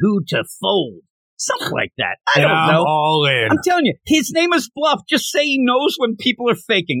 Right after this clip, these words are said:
Speaker 1: "I know when people are trying to lie. I know," whatever. But yeah, you have it. And I would go
Speaker 2: But
Speaker 1: with
Speaker 2: then
Speaker 1: the
Speaker 2: he'd
Speaker 1: fake
Speaker 2: look at
Speaker 1: bet.
Speaker 2: him like, "Ah, you just using another ner-, a word for your name, Bluff." <laughs>
Speaker 1: Exactly, but that's what
Speaker 2: Yeah,
Speaker 1: you
Speaker 2: that's
Speaker 1: do.
Speaker 2: kinda
Speaker 1: That's part
Speaker 2: lame.
Speaker 1: of the deal.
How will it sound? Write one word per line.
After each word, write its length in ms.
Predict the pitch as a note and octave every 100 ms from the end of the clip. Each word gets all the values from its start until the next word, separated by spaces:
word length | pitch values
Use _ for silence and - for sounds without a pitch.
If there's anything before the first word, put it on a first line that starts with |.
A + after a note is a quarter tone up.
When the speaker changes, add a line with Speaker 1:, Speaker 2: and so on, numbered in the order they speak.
| -
Speaker 1:
"I 80 | A3
know 200 | A3 A#3+
when 200 | A#3+ G3
people 380 | F#3+ G3+ F#3+
are 120 | E3+ D3+
trying 440 | - F3 F3+ E3+ D3+
to 60 |
lie. 400 | B2+ C3+ C3 A#2+ C3+
I 120 | F#3
know," 240 | G3 G#3 - -
whatever. 600 | D4 C#4+ G3 G3 E3 B2+ _ _
But 140 | E3+ D3+
yeah, 180 | C#3 A#2
you 140 | A#2
have 180 | C3 C3
it. 80 | C#3+
And 40 | C4
I 100 | C4+
would 200 | B3+ D3+
go 120 | F#3+
Speaker 2:
But 80 | G#3
Speaker 1:
with 80 | C#4
Speaker 2:
then 60 | E4
Speaker 1:
the 40 |
Speaker 2:
he'd 80 | C#4+
Speaker 1:
fake 100 | G#3+
Speaker 2:
look 120 | G#3+
at 80 | G#3+
Speaker 1:
bet. 80 | F#3
Speaker 2:
him 80 |
like, 280 | D#3+ D3 - _ _ _
"Ah, 200 | C#3 D#3
you 140 | C3+ C3
just 220 | D#3 D3
using 220 | E3+ C#3+
another 200 | C#3+ C#3+ C3
ner-, 180 | C#3+ D3
a 180 | C#3+ C3+
word 320 | C3 C3+ E3+ D3
for 60 | -
your 100 | C3
name, 220 | B2+ C#3 A2+
Bluff." 440 | B2 D3 A2 - -
<laughs> 40 | - - -
Speaker 1:
Exactly, 640 | F3 C#3 G#3 D#4+ F4+ G3+ C3
but 140 | - C#3
that's 260 | C#3+ -
what 140 | - F#3+
Speaker 2:
Yeah, 60 | D3+
Speaker 1:
you 20 |
Speaker 2:
that's 140 | -
Speaker 1:
do. 60 | F4
Speaker 2:
kinda 180 | F#3+ C#3
Speaker 1:
That's 240 | - D3+ D3+
part 140 | C3+ -
Speaker 2:
lame. 80 |
Speaker 1:
of 60 | A#2+
the 60 | G#3
deal. 260 | E4 C#3+